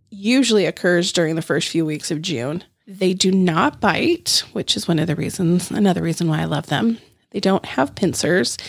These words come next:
and they don't aca-, they don't attack. They're not an aggressive, um, insect.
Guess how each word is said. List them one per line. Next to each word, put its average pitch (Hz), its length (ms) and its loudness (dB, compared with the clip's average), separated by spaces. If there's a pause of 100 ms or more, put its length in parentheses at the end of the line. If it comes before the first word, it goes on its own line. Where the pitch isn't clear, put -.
(460)
and 226 100 4
they 233 80 6
don't 233 220 2
aca-, 233 300 2 (460)
they 214 100 4
don't 208 220 2
attack. 254 600 0 (120)
They're 208 140 -2
not 190 160 0
an 190 120 2
aggressive, 190 920 0 (340)
um, 165 240 -2
insect. 190 640 -4